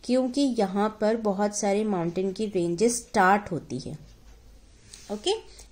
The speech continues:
ये हमें याद करना है, तिब्बतन प्लेट्यू। Because of the Earth's tilted axis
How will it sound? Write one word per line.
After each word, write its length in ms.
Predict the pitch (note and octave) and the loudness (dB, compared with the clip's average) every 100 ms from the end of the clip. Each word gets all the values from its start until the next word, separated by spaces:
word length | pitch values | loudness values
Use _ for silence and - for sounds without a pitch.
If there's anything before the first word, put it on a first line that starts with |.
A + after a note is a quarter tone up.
| F#3 | -2
ये 80 | G#3 | 2
हमें 260 | G#3+ D#4 | 4 4
याद 340 | B3 F3+ F3+ - | 6 6 4 2
करना 320 | E3+ D#3 D3 | 0 0 -2
है, 200 | D#3 D3+ | -4 -4
तिब्बतन 500 | E3+ E3 E3+ F3+ F3+ | -4 0 0 2 0
प्लेट्यू। 680 | F3 - D#3+ D3 - D3 C#3+ - - - - - - - - - - - - - G3+ | -2 -4 -4 -4 -6 -6 -6 -8 -18 -20 -20 -20 -20 -20 -20 -20 -20 -20 -20 -6 -2
Because 500 | G#3+ - C#4+ D#4 D4 | 0 4 6 6 6
of 140 | C#4+ D4 | 4 4
the 100 | D4 C#4+ | 2 2
Earth's 540 | A3 A3+ C#4+ - - - | 2 4 4 0 -6 0
tilted 440 | B3 B3 B3+ D4+ - - | 2 2 4 4 2 -2
axis 580 | F#3+ - - G3+ F3+ | -4 -2 -2 2 4